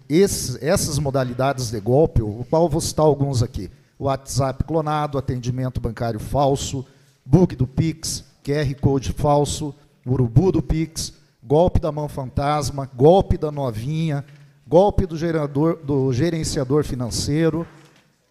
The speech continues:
além dos golpes dos falsos leilões, anúncios falsos em plataformas de venda, como a L X, Facebook,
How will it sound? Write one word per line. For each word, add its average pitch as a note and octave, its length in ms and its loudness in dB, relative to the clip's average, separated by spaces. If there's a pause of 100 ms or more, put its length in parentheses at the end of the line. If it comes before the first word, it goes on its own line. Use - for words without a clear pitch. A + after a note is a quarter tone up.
(500)
além F#3 440 2
dos F#3 200 0
golpes C#3+ 520 2
dos B2+ 160 -6
falsos C#3 400 0
leilões, E3 680 2
anúncios C3 540 -4
falsos C3+ 400 0
em B2+ 60 -6
plataformas B2+ 600 -4
de F3+ 100 0
venda, D#3 260 -2
como A#2 260 -6
a A#2+ 120 0
L C3+ 160 -4
X, D#3 360 -4
Facebook, B2+ 800 -2